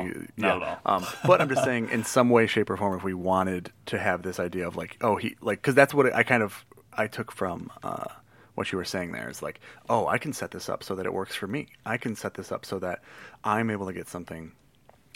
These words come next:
Speaker 1: out of this and win this game, fix this problem." Um, I think that kind of maybe goes against his, his one ideal of the, if it's not a sure thing, um, nothing's worth doing if it is a sure thing. Um, that would be my only th-,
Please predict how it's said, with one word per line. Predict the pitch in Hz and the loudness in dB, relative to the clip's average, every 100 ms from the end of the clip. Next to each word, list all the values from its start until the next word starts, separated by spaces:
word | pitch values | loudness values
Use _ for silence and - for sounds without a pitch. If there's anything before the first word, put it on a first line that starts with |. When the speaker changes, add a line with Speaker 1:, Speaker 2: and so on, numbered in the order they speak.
| - | -4
Speaker 1:
out | 98 101 | -4 -4
of | |
this | 90 87 | -8 -12
and | - 95 | -12 -12
win | 101 110 113 104 | -8 -4 -4 -4
this | 92 - | -8 -10
game, | 101 95 76 | -12 -12 -16
fix | - 113 - | -10 -8 -8
this | - 92 | -10 -12
problem." | - - - - - - - - | -10 -12 -12 -16 -20 -20 -20 -10
Um, | 104 90 82 - _ | -6 -6 -8 -18 _
I | 113 | -8
think | - 123 | -6 -4
that | 110 | -6
kind | - 110 107 | -4 -4 -4
of | 101 | -4
maybe | 101 98 98 | -4 -6 -6
goes | 98 90 | -6 -6
against | 92 95 90 - - - - | -6 -4 -4 -8 -16 -20 -12
his, | 120 101 - | -6 -6 -6
his | 113 95 90 | -6 -6 -4
one | 90 | -4
ideal | 87 87 92 98 135 - | -4 -4 -4 0 -2 -2
of | 104 | -6
the, | 92 82 57 | -6 -8 -8
if | 92 | -12
it's | 95 | -10
not | 101 90 | -4 -4
a | 92 | -4
sure | - 95 | -6 -6
thing, | - 98 110 156 - _ - - - - | -6 -8 -8 -10 -16 _ -20 -20 -16 -2
um, | 98 | 0
nothing's | 101 101 104 | 0 -4 -6
worth | 98 - | -8 -8
doing | 98 95 | -8 -8
if | 87 | -8
it | 87 | -6
is | 92 | -6
a | 95 | -4
sure | 107 98 | -4 -4
thing. | 110 113 113 - - - | -6 -8 -10 -18 -20 -2
Um, | 92 87 85 - _ | 0 0 -2 -10 _
that | - 110 | 2 2
would | 123 | 4
be | 117 | 2
my | 104 98 | 2 2
only | 95 | -2
th-, | 90 | -8